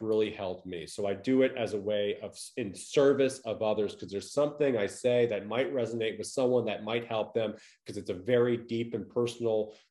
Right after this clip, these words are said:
discussion to talk about near-death experiences, dying, spirituality, consciousness, and all of that. So I do this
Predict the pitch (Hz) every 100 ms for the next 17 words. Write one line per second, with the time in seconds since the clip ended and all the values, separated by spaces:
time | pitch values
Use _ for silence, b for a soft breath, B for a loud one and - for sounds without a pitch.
0 | - 107 - 120 113 110 101 - 107 104
1 | 101 95 110 113 110 107 - - 107 104
2 | 101 87 110 107 104 104 104 - 104 -
3 | 107 107 107 107 - 110 110 98 104 -
4 | 95 85 85 - 67 - 123 110 B B
5 | B 117 98 98 160 170 123 110 - -